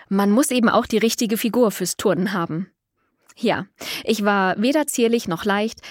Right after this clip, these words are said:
weder beweglich noch kräftig, hatte weder Talent noch Ehrgeiz. Was ich hatte,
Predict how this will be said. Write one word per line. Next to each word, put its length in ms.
weder 240
beweglich 560
noch 200
kräftig, 500
hatte 420
weder 300
Talent 580
noch 240
Ehrgeiz. 560
Was 220
ich 180
hatte, 400